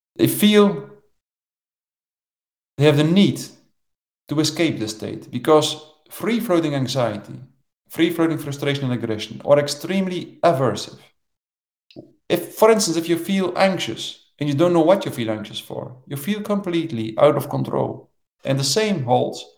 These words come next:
for frustration and aggression. If you feel frustrated and aggressive, and you don't know what you feel frustrated and aggressive for, you have no possibility whatsoever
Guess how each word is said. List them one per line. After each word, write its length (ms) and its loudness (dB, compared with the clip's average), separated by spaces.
for 160 0
frustration 480 -4
and 100 -4
aggression. 460 -4
If 120 -16
you 60 -8
feel 140 0
frustrated 580 -2
and 120 -4
aggressive, 560 -4
and 100 -4
you 60 2
don't 220 6
know 100 4
what 260 4
you 60 -4
feel 180 -8
frustrated 540 -6
and 120 -6
aggressive 460 -4
for, 420 -4
you 120 -2
have 200 6
no 600 4
possibility 520 6
whatsoever 840 0